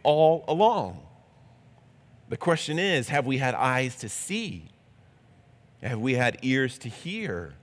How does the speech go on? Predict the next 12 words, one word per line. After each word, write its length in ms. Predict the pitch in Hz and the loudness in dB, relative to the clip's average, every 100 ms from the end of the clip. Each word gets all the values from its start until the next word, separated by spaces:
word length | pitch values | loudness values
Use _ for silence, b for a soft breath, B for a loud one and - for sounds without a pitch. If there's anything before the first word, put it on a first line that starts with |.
| - - _ _ _ - _ 98 | -20 -20 _ _ _ -20 _ -2
what 180 | 123 | 0
it 160 | 123 120 | 2 2
is 240 | 160 131 | 2 2
that 120 | 101 - | 0 -4
he 180 | 139 | -6
said 260 | 120 135 113 | -2 2 2
he 140 | 123 | 0
was 160 | 117 104 | -6 -4
going 200 | 120 120 | -2 -2
to 60 | 113 | -2
be 140 | 110 | -4
doing? 420 | 113 147 95 82 | -4 -4 -4 -8